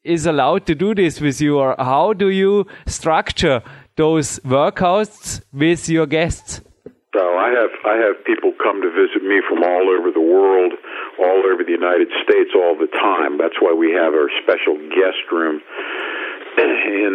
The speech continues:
Speaker 2: the, uh, in the compound. And, and what we do is we get out and, um, you know, this, this is what we do every day. We weight train, we hit cardio.
Speaker 1: I know.
Speaker 2: We eat, uh, eat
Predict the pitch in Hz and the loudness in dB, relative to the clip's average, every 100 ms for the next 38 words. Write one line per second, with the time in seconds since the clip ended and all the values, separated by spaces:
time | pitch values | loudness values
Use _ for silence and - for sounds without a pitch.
0 | 90 85 82 82 80 80 - - - - | -2 0 2 2 2 -2 -6 -10 -12 -10
1 | 90 87 - 113 101 92 101 90 87 92 | -4 -2 0 0 0 -2 -2 0 0 -2
2 | 101 - 92 92 87 87 - 90 85 95 | -6 -6 -2 0 0 -2 -4 -4 -2 0
3 | 98 92 87 85 113 143 98 95 - - | 0 0 -4 0 0 2 2 0 -4 -16
4 | - - 90 92 95 92 92 92 117 90 | -16 -8 -6 -4 -4 0 2 2 0 0
5 | 90 - 104 92 87 85 85 82 82 82 | -4 -6 -4 -2 0 0 0 0 0 0
6 | 80 76 78 80 - - - 98 76 71 | 0 -2 -4 -8 -12 -20 -8 -4 -2 -2
7 | 71 - - - - - - - - 98 | -6 -14 -20 -18 -12 -10 -4 -2 -2 2
8 | 90 82 101 98 87 85 82 85 113 90 | 2 2 0 2 4 4 0 0 0 0
9 | - 82 87 85 85 - 80 80 90 - | -2 -2 2 2 0 -2 0 0 -2 -6
10 | - - - - 87 78 87 - - 82 | -14 -12 -12 -4 0 0 -2 -2 0 0
11 | 80 82 80 104 - - - 101 101 107 | 2 2 0 -2 -8 -20 -16 -12 -8 -8
12 | 120 - 95 95 95 - 104 104 - - | -10 -4 -2 0 -2 0 -2 -2 -2 0
13 | 95 92 90 85 - - - 110 104 | 2 2 0 -2 -8 -12 -8 -4 -4